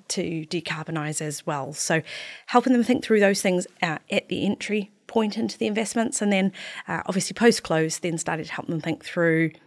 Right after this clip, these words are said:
well, how do we integrate that into one hundred day planning? How do we integrate that into ongoing, uh, engagement with the portfolio companies? Uh, how do we influence management teams around how to do this? Uh, and crucially, the deal teams as well.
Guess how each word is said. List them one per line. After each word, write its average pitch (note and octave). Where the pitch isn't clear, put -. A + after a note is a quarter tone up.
well, F3
how -
do G3+
we F#3+
integrate -
that -
into E3
one D#3+
hundred D#3
day C#3
planning? G#3
How -
do F3+
we D#3+
integrate D#3
that -
into D#3+
ongoing, D#3+
uh, D#3
engagement G#3
with G#3
the G#3
portfolio A3+
companies? B3
Uh, E3+
how G#3
do G3+
we -
influence G#3
management G3+
teams G3
around F#3+
how -
to A3+
do A#3
this? A#3+
Uh, -
and F3
crucially, A#3+
the G#3
deal G#3+
teams G#3
as F#3+
well. G#3+